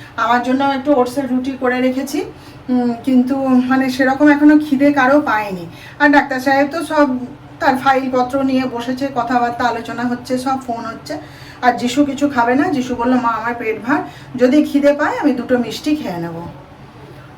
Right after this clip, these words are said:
তো এই রান্নাবান্না তো শেষ করলাম এতক্ষণ ধরে, সে রান্না আজ আর শেষ হচ্ছে না, এত গল্প, এত গল্প আজকে আমাদের সবার, গোটা বাড়ি শুদ্ধ সব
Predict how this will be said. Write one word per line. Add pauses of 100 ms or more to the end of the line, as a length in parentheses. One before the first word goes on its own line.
তো
এই (200)
রান্নাবান্না
তো
শেষ
করলাম
এতক্ষণ
ধরে, (360)
সে
রান্না
আজ
আর
শেষ
হচ্ছে
না,
এত
গল্প,
এত
গল্প
আজকে
আমাদের
সবার,
গোটা
বাড়ি
শুদ্ধ
সব